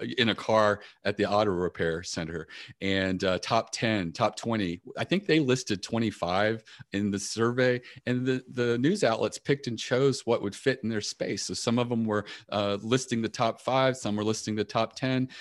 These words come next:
They were picking and choosing the, the items for strangeness. It was really cool to watch that happen. They ended up getting local media attention as well,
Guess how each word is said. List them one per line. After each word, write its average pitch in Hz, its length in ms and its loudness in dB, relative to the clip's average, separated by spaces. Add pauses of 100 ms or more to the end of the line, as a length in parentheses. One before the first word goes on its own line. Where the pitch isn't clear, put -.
(120)
They 110 80 0
were 107 120 6
picking 123 340 0
and 107 80 -2
choosing 120 420 0
the, 87 300 -2
the 98 200 2
items 110 520 2
for 92 320 0
strangeness. 117 840 -2
It 139 100 -2
was 185 300 2 (140)
really 120 420 2 (160)
cool 143 440 0 (180)
to - 100 -6
watch 113 280 2
that 107 180 2
happen. 120 360 0
They 110 200 0
ended 185 300 2
up 110 180 4
getting 104 340 0
local 131 360 2
media 92 420 0
attention 98 460 -4
as 90 160 -6
well, 107 360 0